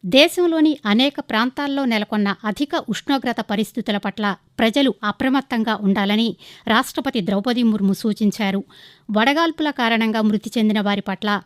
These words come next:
సామాజిక మాధ్యమం వేదికగా ఆమె విచారం వ్యక్తం చేశారు. వివిధ స్థాయిల్లోని పరిపాలనా విభాగాలు వెంటనే స్పందించి వేడి పరిస్థితులకు గురయ్యే వారికి సహాయక చర్యలు తీసుకోవడం హర్షణీయమని రాష్ట్రపతి పేర్కొన్నారు.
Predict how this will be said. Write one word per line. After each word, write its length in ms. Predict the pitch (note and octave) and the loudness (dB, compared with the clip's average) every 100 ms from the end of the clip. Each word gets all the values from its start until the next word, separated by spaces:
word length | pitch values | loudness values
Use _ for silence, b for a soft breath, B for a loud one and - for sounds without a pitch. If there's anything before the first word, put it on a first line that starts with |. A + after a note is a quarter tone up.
| b b | b b
సామాజిక 600 | - A#3 B3 D4+ D4+ D4 | -2 2 4 4 2 -2
మాధ్యమం 540 | B3+ G#3 - A3+ G#3 G3+ | 0 0 -2 -2 0 0
వేదికగా 520 | G3+ G3 G#3 B3 F4 _ A#3 | -2 -4 -6 -4 -6 _ -2
ఆమె 320 | G#3 G#3 F3 - | 0 0 -2 -6
విచారం 440 | G3 G#3+ C#4+ C4+ B3 | -4 -2 -2 0 0
వ్యక్తం 320 | G3 - G#3 G3+ | -2 -2 -2 -2
చేశారు. 400 | F3+ G#3 G3 G3 B B B B B3 | -4 -4 -4 -6 B B B B -2
వివిధ 320 | B3+ D#4+ C#4+ | 2 2 0
స్థాయిల్లోని 600 | - C4 B3 C#4+ D#4 D4 | -4 -2 0 0 2 0
పరిపాలనా 600 | C#4 G#3+ A#3+ C4+ C4+ A#3+ | 0 -4 -2 -4 -4 -4
విభాగాలు 560 | G3+ G3 A#3 A3 A3 G#3 | -4 -4 -6 -4 -4 -2
వెంటనే 420 | G3+ G3+ A#3+ A3+ | -2 -2 0 -2
స్పందించి 720 | - G#3 G#3 G3+ - D4+ A4 B B B | -2 0 2 2 0 -2 -2 B B B
వేడి 280 | G3 B3+ D#4 | 2 2 2
పరిస్థితులకు 640 | F4 C#4 C#4 - C4 B3 | 0 -2 -2 -2 -4 -4
గురయ్యే 440 | A#3 A3 A3+ G#3+ G#3+ | -2 0 0 -2 -2
వారికి 340 | G#3 G#3 G#3+ | -2 -6 -8
సహాయక 420 | - G#3 C4+ C#4 C4 | -6 -4 -2 -4 -4
చర్యలు 380 | - A#3+ G#3+ G3 | -8 -4 -4 -4
తీసుకోవడం 680 | G#3 - - G3+ G3+ G3+ - B B | -6 -8 -8 -4 -2 -2 -4 B B
హర్షణీయమని 840 | - - D4 C#4 B3 G#3 G#3 A#3+ - B B | -2 0 0 2 2 0 0 0 -4 B B
రాష్ట్రపతి 520 | G#3 G#3+ - B3 A#3 | -2 -2 -2 -6 -6
పేర్కొన్నారు. 640 | G#3+ G#3 - G3+ G3 F#3 | -2 -4 -2 -2 -2 -2